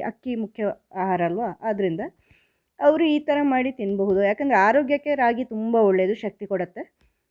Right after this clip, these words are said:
ಅದರಿಂದ ಈ ಥರದ ದೋಸೆ ಅಂದರೆ ನೀರು ದೋಸೆ ಥರನೇ ಖಾರ ದೋಸೆ ಮಾಡ್ತಾಯಿದ್ದೀನಿ.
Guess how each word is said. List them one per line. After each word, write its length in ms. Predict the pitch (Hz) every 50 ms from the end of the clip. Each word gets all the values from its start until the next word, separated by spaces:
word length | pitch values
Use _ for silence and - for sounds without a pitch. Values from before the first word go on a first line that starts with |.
| _ _ _ _ _ _ _ _ _ _ _ _ _ _ _ _ _ _ _ _ _ -
ಅದರಿಂದ 400 | 208 233 220 202 220 226 214 220
ಈ 100 | 226 226
ಥರದ 360 | 220 - 233 220 208 196 254 302 - - 202
ದೋಸೆ 380 | 185 233 247 240 233 247 220 165 - - _
ಅಂದರೆ 220 | 208 233 247 285 349 302
ನೀರು 300 | 254 247 254 269 247 226
ದೋಸೆ 260 | 269 262 262 - 277
ಥರನೇ 400 | 269 262 254 254 233 220 226 262 -
ಖಾರ 240 | - 240 214 208 220 226
ದೋಸೆ 280 | 220 226 214 - 233 226
ಮಾಡ್ತಾಯಿದ್ದೀನಿ. 640 | 220 208 202 185 - 214 202 196 196 208 226 277